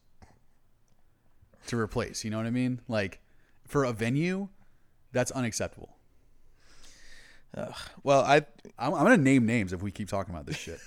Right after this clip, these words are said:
Speaker 2: <laughs> Well, let's not do that.
Speaker 1: I'm about
Speaker 2: Well,
Speaker 1: to put
Speaker 2: I,
Speaker 1: people
Speaker 2: and,
Speaker 1: on blast.
Speaker 2: well, most of those names would probably be defunct by now anyway.
Speaker 1: Um,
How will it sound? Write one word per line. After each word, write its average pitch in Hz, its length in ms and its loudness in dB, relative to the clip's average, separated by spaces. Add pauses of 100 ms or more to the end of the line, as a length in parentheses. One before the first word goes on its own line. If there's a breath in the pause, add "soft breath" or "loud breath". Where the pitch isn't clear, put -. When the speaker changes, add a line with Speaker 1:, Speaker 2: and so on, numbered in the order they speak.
Speaker 2:
<laughs> 247 60 10 (1600 loud breath)
Well, 151 120 2
let's 254 240 8
not 247 380 4
do 196 180 0
that. 147 420 8 (300 loud breath)
Speaker 1:
I'm - 40 -14
about 113 40 -6
Speaker 2:
Well, 175 100 4
Speaker 1:
to - 80 -2
put 170 100 2
Speaker 2:
I, 180 60 6
Speaker 1:
people - 220 2
Speaker 2:
and, - 100 4
Speaker 1:
on - 60 -6
blast. - 680 2 (400)
Speaker 2:
well, 185 100 0
most 294 240 6
of 285 80 0
those 220 200 10
names 226 280 4
would 196 140 0
probably 220 300 6
be 196 160 0
defunct 202 640 4
by 131 180 6
now 135 280 6
anyway. 113 540 0 (1080 soft breath)
Speaker 1:
Um, 120 520 2